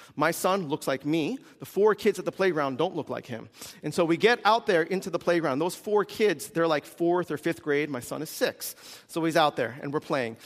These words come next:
And then all of a sudden, these four kids, they point to my son, and they're like, "Hey, there's a Chinese kid here. Oh, there's a Chinese kid here. Oh, there's a Chinese kid here."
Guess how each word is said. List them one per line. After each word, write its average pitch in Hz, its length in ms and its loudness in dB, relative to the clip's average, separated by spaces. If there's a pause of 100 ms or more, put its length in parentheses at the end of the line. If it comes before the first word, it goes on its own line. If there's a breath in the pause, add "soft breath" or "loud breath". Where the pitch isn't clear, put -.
(180 loud breath)
And 185 160 0
then 311 160 4
all 269 140 6
of 240 80 4
a 214 40 2
sudden, 180 360 4
these 185 220 -4
four 240 260 0
kids, 185 440 0
they 165 100 -4
point 214 340 -4
to 202 80 -10
my 190 100 0
son, 156 460 0
and 170 80 -2
they're 208 80 6
like, 185 140 4 (200 loud breath)
"Hey, 381 220 8
there's 370 160 6
a - 40 -6
Chinese 392 380 4
kid 370 180 6
here. 330 260 4 (320 loud breath)
Oh, 392 200 8
there's 359 160 2
a - 40 -12
Chinese 403 340 4
kid 349 200 4
here. 294 220 4 (220 loud breath)
Oh, 381 180 6
there's 359 140 0
a 311 40 -2
Chinese 370 380 2
kid 285 200 2
here." 208 240 4